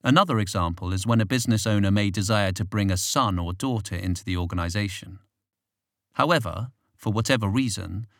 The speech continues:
the business owner does not want this information expressed during meetings dealing with the creation of the company's formal strategic plans. A Strat Pro facilitator may be able to help with the integration of the son-daughter into the organization.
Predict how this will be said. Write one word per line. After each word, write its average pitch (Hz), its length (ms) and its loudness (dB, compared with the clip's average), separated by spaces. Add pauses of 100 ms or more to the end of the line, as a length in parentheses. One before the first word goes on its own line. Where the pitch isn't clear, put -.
(140)
the 113 80 -4
business 135 420 2
owner 110 240 4
does 107 200 0
not 127 180 0
want 123 200 0
this 110 180 0
information 104 540 -2
expressed - 680 -4
during 92 340 -2
meetings 92 580 -4
dealing 98 360 0
with 90 100 0
the - 100 -6
creation 117 560 -2
of 87 80 -4
the 101 100 -8
company's 92 580 -2
formal 95 500 -2
strategic 92 640 -6
plans. - 720 -8 (1040)
A 123 40 4
Strat 165 340 2
Pro 139 160 2
facilitator 90 840 -4
may 120 180 2
be 117 120 0
able 107 120 2
to 98 160 -4
help 104 240 0
with 92 80 -6
the 107 160 -2
integration 110 640 0
of 85 80 -6
the 92 80 -8
son-daughter 92 1000 -2
into 95 200 -2
the 98 140 -2
organization. 87 840 -4